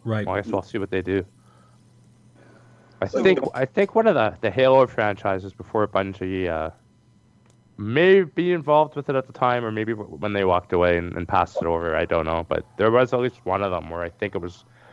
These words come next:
Speaker 2: you could play, like, computer people as well, but
Speaker 3: Yeah.
Speaker 2: or that was the intent. I don't remember if it actually ended up working out or not.
Speaker 3: Yeah, I'm not, I'm not sure when, like, the, the last Halo Bungie did. I wanna say it might have been Reach.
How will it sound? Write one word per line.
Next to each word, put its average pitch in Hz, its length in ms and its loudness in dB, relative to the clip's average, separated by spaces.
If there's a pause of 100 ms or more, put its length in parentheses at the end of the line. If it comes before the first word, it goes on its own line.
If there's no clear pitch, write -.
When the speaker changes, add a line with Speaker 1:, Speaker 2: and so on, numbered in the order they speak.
(280)
Speaker 2:
you 113 100 -2
could 107 160 2
play, 98 200 4
like, 87 180 2
computer 90 400 -4
people 82 380 -2
as 78 120 -8
well, 73 380 0
but - 240 -8 (480)
Speaker 3:
Yeah. - 180 -2
Speaker 2:
or 113 80 6
that 120 220 6
was 98 180 -2
the 113 100 -4
intent. 90 560 -6
I 85 100 -6
don't 87 180 -2
remember 82 380 -6
if 80 120 -10
it 82 80 -4
actually 80 400 -4
ended 80 220 -6
up - 80 -4
working 78 360 -6
out 76 120 -2
or 76 140 -2
not. 78 300 -2 (960)
Speaker 3:
Yeah, 120 140 -4
I'm 113 100 0
not, 143 160 -2
I'm 135 100 -4
not 156 140 0
sure 143 240 2
when, 113 480 2 (1040)
like, 113 180 4 (140)
the, 104 180 6
the 98 100 -6
last 98 400 0
Halo 95 300 0
Bungie 90 360 -12
did. 90 120 -6
I 85 60 -6
wanna 98 260 -4
say 107 220 0
it 98 80 0
might 98 140 -4
have 92 80 -6
been - 180 -12
Reach. - 400 -14